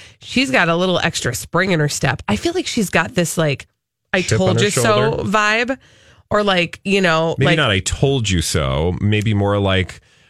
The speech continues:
Speaker 2: "I, you won't tell me what to do."
Speaker 1: Maybe, yeah, more like that. More like,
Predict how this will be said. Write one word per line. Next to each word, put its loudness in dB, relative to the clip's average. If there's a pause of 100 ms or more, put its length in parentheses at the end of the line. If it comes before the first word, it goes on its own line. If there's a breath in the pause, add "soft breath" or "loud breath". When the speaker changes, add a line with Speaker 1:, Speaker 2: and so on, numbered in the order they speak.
(140 soft breath)
Speaker 2:
"I, 2
you 2
won't 0
tell 0
me 2
what 0
to -4
do." -4
Speaker 1:
Maybe, 2
yeah, 2
more 0
like -2
that. 0
More 2
like, 0